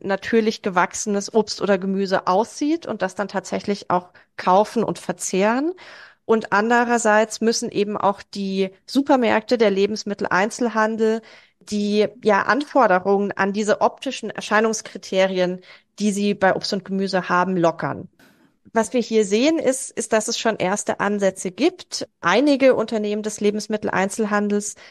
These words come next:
haben vergangenes Jahr mit dem Bundesministerium für Ernährung und Landwirtschaft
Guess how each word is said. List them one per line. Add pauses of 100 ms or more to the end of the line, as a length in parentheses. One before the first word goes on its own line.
(180)
haben
vergangenes
Jahr
mit
dem
Bundesministerium
für
Ernährung
und
Landwirtschaft